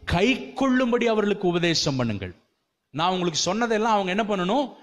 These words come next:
அவர்கள் அப்படியே தங்களுடைய வாழ்க்கையில கடைபிடிக்கத்தக்கதாய் அவர்களுக்கு உபதேசம் பண்ணுங்கள். சபையினுடைய வேலை என்ன தெரியுங்களா? சபையினுடைய வேலை, இன்றைக்கு சபையில தேவன்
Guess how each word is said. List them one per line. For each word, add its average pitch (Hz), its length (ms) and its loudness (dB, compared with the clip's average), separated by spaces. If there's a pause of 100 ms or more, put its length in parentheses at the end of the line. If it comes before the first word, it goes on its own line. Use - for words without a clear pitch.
(840)
அவர்கள் 208 380 2
அப்படியே 254 580 2
தங்களுடைய 208 500 2
வாழ்க்கையில 247 540 0 (200)
கடைபிடிக்கத்தக்கதாய் 220 1300 0
அவர்களுக்கு 175 540 0
உபதேசம் 156 580 0
பண்ணுங்கள். 113 460 -2 (540)
சபையினுடைய 170 560 0
வேலை 165 240 0
என்ன 175 200 0
தெரியுங்களா? 147 520 -2 (540)
சபையினுடைய 180 480 2
வேலை, 170 320 0
இன்றைக்கு 196 640 0 (400)
சபையில 190 500 0
தேவன் 175 560 0